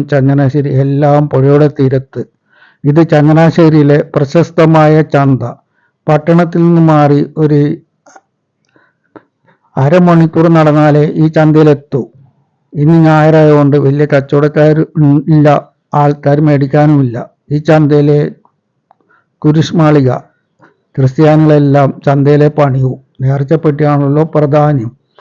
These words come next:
ഇവിടുത്തെ പഴയ കെട്ടിടങ്ങൾ നോക്കൂ, ഇപ്പോഴും നിലനിൽക്കുന്നു. ഈ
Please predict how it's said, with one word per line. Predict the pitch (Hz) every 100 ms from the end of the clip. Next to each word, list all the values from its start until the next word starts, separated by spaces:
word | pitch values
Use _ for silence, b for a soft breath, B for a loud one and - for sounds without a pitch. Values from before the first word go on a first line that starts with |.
| b b _
ഇവിടുത്തെ | 160 165 170
പഴയ | 160 151 175 180
കെട്ടിടങ്ങൾ | 151 165 175 185 180
നോക്കൂ, | 165 151 - 147 143 _ _ _
ഇപ്പോഴും | 143 156 170 180 180
നിലനിൽക്കുന്നു. | 156 160 180 170 165 143 143 147 _ _ _ _
ഈ | 147